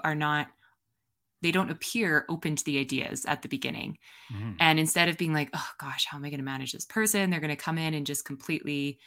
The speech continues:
Speaker 1: you know, abort the conversations." It was always those people, the ones who kind of seemed the most resistant in the conversations at the beginning, that were that person you just described, the
Speaker 2: Right.
Speaker 1: person who got up a year later in front of all of their colleagues to say, "We all know that I love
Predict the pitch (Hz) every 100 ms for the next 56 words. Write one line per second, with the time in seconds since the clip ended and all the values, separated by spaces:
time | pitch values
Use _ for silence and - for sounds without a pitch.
0 | - - - _ - 143 135 - 156 151
1 | 147 - - 147 143 139 143 165 180 185
2 | 220 170 156 156 - 127 156 175 156 139
3 | 139 - 151 139 139 - _ _ - -
4 | 156 147 151 143 143 135 135 147 131 127
5 | - 180 180 147 143 - 139 139 135 147
6 | 143 131 - 143 135 139 202 156 143 143
7 | 131 123 - 127 123 131 - - - -
8 | - - - - - - - 160 127 143
9 | 139 156 147 147 143 139 - 135 135 143
10 | 139 131 131 127 139 131 131 127 - 131
11 | 131 139 - 139 131 131 - 147 143 131
12 | 127 - - - - 185 175 180 180 165
13 | 151 139 135 147 143 143 139 139 131